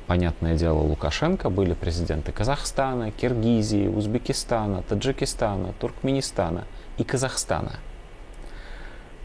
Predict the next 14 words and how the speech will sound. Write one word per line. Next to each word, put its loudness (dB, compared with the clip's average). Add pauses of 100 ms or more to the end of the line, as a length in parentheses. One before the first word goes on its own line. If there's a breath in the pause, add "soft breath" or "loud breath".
(520)
Что 2
это 2
за 4 (480)
президенты? 2 (260)
В -8
чем 4 (380)
скрытый, 2 (520)
хотя 0
не 6
очень 2
глубоко, 2 (340 loud breath)
смысл 2
их 0
присутствия? -2